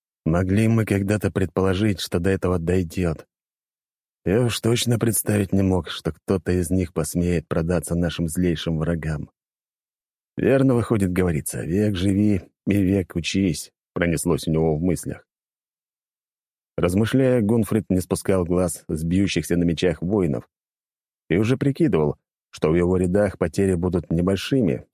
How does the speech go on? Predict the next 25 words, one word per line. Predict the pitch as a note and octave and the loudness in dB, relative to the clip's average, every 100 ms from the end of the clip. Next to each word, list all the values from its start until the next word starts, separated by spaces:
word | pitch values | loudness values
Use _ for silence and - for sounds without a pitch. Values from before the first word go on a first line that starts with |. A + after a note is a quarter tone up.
| _ _ | _ _
так | F#2+ D#2+ | -2 -2
как | - E2 | -2 0
у | F2+ | 2
его | F2 F2 | 2 0
гвардии | D#2+ F#2 F2+ F2 F2 | 0 0 0 0 -2
численное | - F#2 F2+ F2+ | -4 -2 0 0
преимущество. | E2 G2 A2 A#2 - - C2 B1+ - _ _ _ _ _ _ _ _ _ _ _ | 0 0 2 0 -4 -6 -6 -8 -12 _ _ _ _ _ _ _ _ _ _ _
Он | F#2+ B2 | 0 0
оказался | A#2+ A#2+ B2 A#2+ A2+ | 2 0 2 0 -2
прав, | A#2+ C3+ F2 - - | 0 0 0 -4 -4
и | E2 | -2
уже | E2+ F2 | 0 -2
через | - F2 | -2 -2
час | F2+ - A#2 F#2+ | -2 0 0 0
противник | - D#2 F#2+ F2+ E2 | -4 0 0 0 0
был | F2+ D#2 | -2 0
повержен, | F2 G#2+ A2+ C2+ A#1+ - _ _ _ _ _ _ - | 0 2 0 -2 -10 -12 _ _ _ _ _ _ -4
и | |
даже | F2 C3+ C3+ | 0 2 2
некоторых | C#3 C#3 C3+ C3 - | 2 0 0 -2 0
предателей | A2 G#2+ A2 G#2 G#2 | 0 0 0 0 2
удалось | F#2+ F#2+ F#2 | 2 2 0
захватить | E2+ - - G2+ E2+ | -4 -4 -2 -2 -4
в | - | -4
плен. | A2+ G#2+ C2+ | -2 0 -2